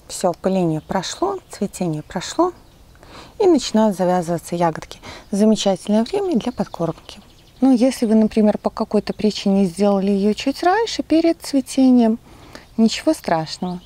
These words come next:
Итак, напомню, что кормим мы наш виноградник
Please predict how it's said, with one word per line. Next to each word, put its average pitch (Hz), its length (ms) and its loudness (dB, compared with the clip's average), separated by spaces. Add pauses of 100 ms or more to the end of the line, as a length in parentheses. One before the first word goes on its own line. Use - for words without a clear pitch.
(280)
Итак, 240 200 0
напомню, 202 520 2
что - 200 -6
кормим 247 360 2
мы 202 120 2
наш 196 360 -4
виноградник 277 720 2